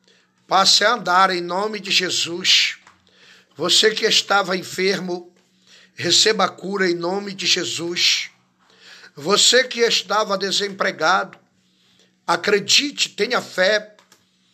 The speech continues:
Em nome de Jesus Cristo, a porta já está aberta.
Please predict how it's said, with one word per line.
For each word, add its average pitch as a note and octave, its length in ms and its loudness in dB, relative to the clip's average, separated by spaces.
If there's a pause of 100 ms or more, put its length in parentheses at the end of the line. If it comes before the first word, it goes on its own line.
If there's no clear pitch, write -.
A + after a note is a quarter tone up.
(1300)
Em F3 120 6
nome G#3+ 360 4
de A#3 140 0
Jesus A3 460 2
Cristo, G#3+ 480 -2
a D#3+ 80 -2
porta F3+ 640 -2 (920)
já F#3 220 2
está G#3+ 300 4
aberta. E3+ 720 -2